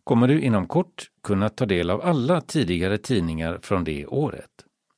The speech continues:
I år, när vi fyller femtio år, så kommer vi använda oss av samma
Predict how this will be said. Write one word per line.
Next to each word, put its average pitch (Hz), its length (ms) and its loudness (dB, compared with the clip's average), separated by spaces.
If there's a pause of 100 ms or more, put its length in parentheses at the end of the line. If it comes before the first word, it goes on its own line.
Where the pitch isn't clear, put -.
(560)
I 123 120 0
år, 147 240 4
när 101 140 -2
vi 92 120 -4
fyller 87 260 -2
femtio 95 440 -2
år, 110 340 2
så - 160 -12
kommer 87 300 -2
vi 92 160 -4
använda 80 500 -2
oss 76 220 -6
av 76 180 -6
samma 143 460 0